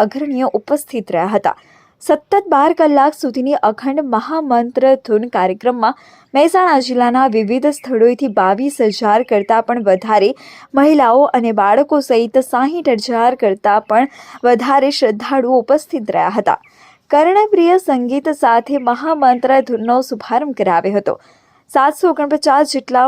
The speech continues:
મહિલા મંડળોની મહિલાઓએ મહામંત્રની રમઝટ બોલાવી હતી. દિવસ દરમિયાન તેર જેટલા લોકપ્રિય કલાકારો શ્રી ઉમિયા શરણમ મમ મહામંત્ર ધૂન ગવડાવી હતી. મહામંત્ર ધૂનના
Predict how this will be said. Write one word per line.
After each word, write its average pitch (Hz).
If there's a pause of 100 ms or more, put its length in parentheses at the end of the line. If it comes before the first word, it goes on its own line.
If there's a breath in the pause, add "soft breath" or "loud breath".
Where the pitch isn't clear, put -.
મહિલા 294
મંડળોની 226
મહિલાઓએ 233 (460 loud breath)
મહામંત્રની 294
રમઝટ 208
બોલાવી 170
હતી. 170 (480 soft breath)
દિવસ 240
દરમિયાન 269 (280)
તેર 269 (140)
જેટલા 247
લોકપ્રિય 254
કલાકારો 220
શ્રી 277
ઉમિયા 240
શરણમ 226 (420 loud breath)
મમ 277 (160)
મહામંત્ર 294 (140)
ધૂન 254 (600 loud breath)
ગવડાવી 269
હતી. 196 (340)
મહામંત્ર 339
ધૂનના 285